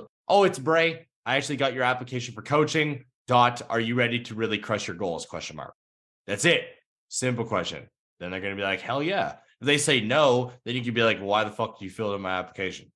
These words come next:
Like, like, we can just get straight to the point. They're like, "Yes." Then after you send that next message, be like, "Are you ready to crush some goals?" Then you're gonna be like, "Awesome. Why don't you tell me a little bit more what you're looking to achieve?" Question mark. So I'm sending basically the things that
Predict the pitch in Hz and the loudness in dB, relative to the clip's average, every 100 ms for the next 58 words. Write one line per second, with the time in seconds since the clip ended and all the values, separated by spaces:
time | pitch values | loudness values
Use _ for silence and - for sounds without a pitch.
0 | _ 98 95 107 110 90 113 107 113 107 | _ -10 -8 -2 -2 -2 -6 -4 -4 -6
1 | - 110 - 107 101 85 - 98 73 - | -4 -4 -2 -6 -6 -12 -6 -6 -6 -12
2 | - _ 113 117 101 107 156 175 - _ | -20 _ 2 2 2 2 2 0 -6 _
3 | _ 90 123 131 131 104 123 123 123 117 | _ -4 0 0 -2 -2 -2 -2 -6 -4
4 | 123 113 104 107 107 101 120 107 98 98 | -2 -2 -2 -4 -4 -4 -4 -4 -2 -2
5 | 92 104 101 98 95 92 104 92 101 87 | -4 -4 -2 -2 -2 -4 -6 -6 -8 -8
6 | 87 101 160 165 - _ _ 113 113 113 | -2 0 0 -2 -8 _ _ -4 -2 0
7 | 113 110 110 107 104 - _ - 143 147 | 0 2 4 2 0 -12 _ 2 2 2
8 | 110 92 101 151 175 180 - 156 143 123 | 0 -2 0 0 -2 -8 -4 0 2 2
9 | 117 120 104 110 104 101 104 92 92 87 | 2 0 -2 0 2 0 -4 -8 -8 -10
10 | 78 - 80 65 - 76 - 71 - - | -10 -10 -12 -14 -14 -14 -14 -14 -18 -20
11 | _ _ _ _ _ _ _ - 135 127 | _ _ _ _ _ _ _ 0 4 4
12 | - - 95 113 - 131 131 147 120 101 | 2 -6 -4 -2 -2 0 2 0 0 0
13 | 110 - 107 95 80 - 90 - 104 104 | -2 -2 -4 -4 -6 -10 -12 -8 -6 -6
14 | 101 | -8